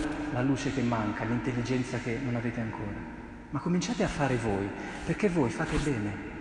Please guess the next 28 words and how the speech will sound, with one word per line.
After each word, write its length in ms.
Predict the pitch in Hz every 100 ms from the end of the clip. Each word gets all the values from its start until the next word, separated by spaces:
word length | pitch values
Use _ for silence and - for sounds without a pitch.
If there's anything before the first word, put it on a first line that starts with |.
| - - - - - - -
Siete 280 | - 156 -
figli 280 | 139 147 143
miei." 840 | 135 123 - - - - - - - - - - - - - - - - - - - -
Questa 260 | 202 -
è 20 | 151
l'altra 260 | 160 156 147
cosa 200 | 160 147
che 80 |
dovremmo 480 | 131 135 139 139 135
sempre 920 | 135 151 151 151 147 135 151 - 151 147
recuperare, 1120 | 123 127 117 117 104 98 107 - - - -
la 120 | 127 120
creatività. 640 | 147 147 135 123 123 107 95 - - - - -
Non 140 | 160
fissarci 560 | 165 147 160 135 - 123
negli 280 | 120 117
schemi, 760 | 117 - - 117 110 104 - - - - - - - - -
non 200 | 151 165
continuare 540 | 156 160 151 151 151 131
a 60 |
vivere 320 | 117 139 131
facendo 340 | 127 156 135 131
le 100 | 127
cose 220 | 143 135
che 60 | 127
abbiamo 180 | 123
fatto 280 | 120 120 -
ieri. 380 | 117 117 101 104